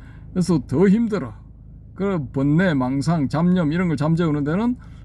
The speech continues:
화두, 예, 화두의 공능이 최고죠, 그죠? 자, 자, 오늘은 제가 이렇게 쭉 읽어드렸는데 텍스트를 왜 그러냐?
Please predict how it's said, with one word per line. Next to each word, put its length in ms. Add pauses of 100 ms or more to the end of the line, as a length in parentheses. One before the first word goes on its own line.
(100)
화두, 400 (240)
예, 380 (800)
화두의 680
공능이 1000
최고죠, 400
그죠? 480 (960)
자, 280
자, 140
오늘은 340
제가 260
이렇게 240
쭉 560
읽어드렸는데 920
텍스트를 920
왜 260
그러냐? 420